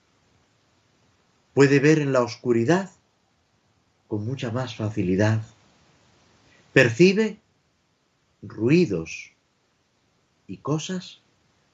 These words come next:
que sus compañeros no lo perciben.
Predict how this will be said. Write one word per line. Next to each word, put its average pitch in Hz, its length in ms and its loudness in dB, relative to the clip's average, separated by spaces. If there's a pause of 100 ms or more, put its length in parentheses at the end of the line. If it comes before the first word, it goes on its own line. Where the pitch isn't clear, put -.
(140)
que 110 100 0
sus 107 200 -10
compañeros 104 800 0 (800)
no 107 220 -2
lo 90 140 -2
perciben. 82 640 -4